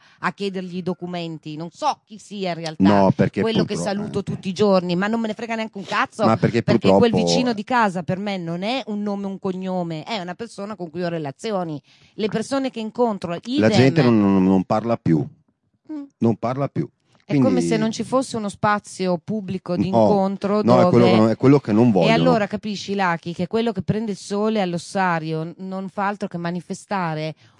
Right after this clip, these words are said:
Speaker 1: un disprezzo per la vita in genere veramente diffuso. Cioè, quello lo manifesta così e dici, "Vabbè, <laughs> cioè, io non lo so,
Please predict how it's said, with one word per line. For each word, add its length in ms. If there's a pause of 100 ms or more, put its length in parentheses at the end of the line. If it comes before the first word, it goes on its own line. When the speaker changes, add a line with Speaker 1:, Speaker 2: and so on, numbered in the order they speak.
(120)
Speaker 1:
un 180
disprezzo 1000 (480)
per 220
la 140
vita 360
in 180
genere 680 (320)
veramente 840
diffuso. 840
Cioè, 300 (360)
quello 280
lo 100
manifesta 580
così 480
e 200
dici, 260
"Vabbè, 400
<laughs> 80
cioè, 240 (220)
io 180
non 180
lo 160 (120)
so, 380